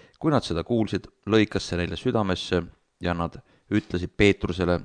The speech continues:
ja teistele apostlitele: „Mehed, vennad, mida me peame tegema?“ Aga Peetrus ütles neile: „Parandage meelt ja igaüks teist lasku ennast ristida Jeesuse Kristuse nime alusel pattude andeks saamiseks ja siis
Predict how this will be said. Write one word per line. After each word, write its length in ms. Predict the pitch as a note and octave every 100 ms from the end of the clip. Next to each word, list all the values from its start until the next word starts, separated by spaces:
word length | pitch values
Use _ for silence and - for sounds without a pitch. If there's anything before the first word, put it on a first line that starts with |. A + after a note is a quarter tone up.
| -
ja 120 | E2+
teistele 380 | F#2 F2+ - D#2+
apostlitele: 680 | - F2+ - - - C#2 - _ _ _ -
„Mehed, 340 | G#2 B2 G#2
vennad, 360 | G2 F#2+ E2 - _ _ _ _ -
mida 360 | G#2 C#3 B2+ G2
me 120 | F2
peame 320 | G#2+ G#2 F2+
tegema?“ 440 | F2 F#2 F2 E2 - _ _ _ _ -
Aga 180 | E2 E2+
Peetrus 400 | F2+ E2+ - F#2
ütles 300 | - - -
neile: 280 | F2 - - _ _ _ _ _ -
„Parandage 400 | B2+ B2 G#2+ F2+
meelt 440 | F#2+ F2+ - - - _ - _
ja 120 | G2 A#2
igaüks 400 | C#3 B2 B2 -
teist 240 | F2 -
lasku 300 | F#2+ - -
ennast 260 | E2+ E2 G2+
ristida 480 | A#2+ - G2 F2+
Jeesuse 580 | E2+ F2+ A#2 A2 - F2+
Kristuse 520 | D#2 G2 G2+ - F2+
nime 240 | E2+ F#2+ F2+
alusel 420 | F#2 F#2 - E2+ - - - -
pattude 520 | F#2+ - - F#2+ F2 -
andeks 520 | F#2 F2+ E2+ - -
saamiseks 640 | - F2 E2+ F2 - - - _ - - -
ja 120 | F2
siis 420 | - C3 C#3 -